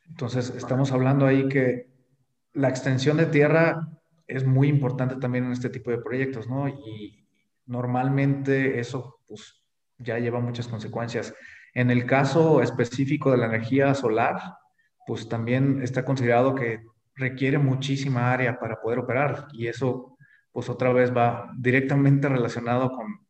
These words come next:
con la parte de las tierras, los, los estudios de impacto ambiental y, y, pues, todo lo que conlleva. Hoy en día sabemos que, que no está muy,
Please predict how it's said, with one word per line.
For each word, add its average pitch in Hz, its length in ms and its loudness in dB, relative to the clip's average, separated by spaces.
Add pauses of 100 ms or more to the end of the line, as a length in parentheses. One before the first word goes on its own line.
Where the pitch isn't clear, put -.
con 107 140 -12
la 107 160 -8
parte 113 240 -4
de 117 80 -2
las 107 240 -6
tierras, 120 520 0
los, 107 440 -8 (500)
los 110 280 -8
estudios 120 540 -4
de 107 100 -8
impacto 110 340 -4
ambiental 120 880 0
y, - 380 -18
y, - 120 -20
pues, - 140 -20
todo 117 160 -4
lo 113 80 -6
que - 100 -14
conlleva. 120 520 -4 (440)
Hoy 180 220 4
en 196 100 4
día 202 680 2 (340)
sabemos 151 580 0
que, 135 320 -4
que 117 340 -2
no 135 360 2
está 143 480 2
muy, 135 640 0